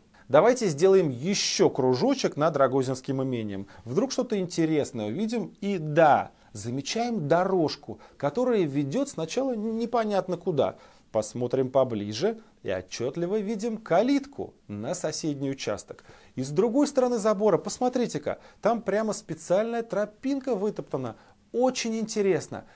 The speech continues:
с кем это так Рогозин дружит, что даже участки свои соединил.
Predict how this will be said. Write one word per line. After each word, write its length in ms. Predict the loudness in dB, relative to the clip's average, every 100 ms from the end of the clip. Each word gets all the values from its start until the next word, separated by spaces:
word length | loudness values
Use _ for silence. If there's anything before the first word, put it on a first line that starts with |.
| -14
с 160 | -12
кем 360 | -12 -6 -4 -2
это 100 | -2
так 180 | -2 0
Рогозин 480 | -2 2 0 0 -2
дружит, 440 | 0 0 0 -2 -8
что 160 | -14 -2
даже 240 | 0 2
участки 540 | 0 -2 2 2 0 -6
свои 300 | 0 0 0
соединил. 800 | -4 -4 -4 -2 0 -2 -4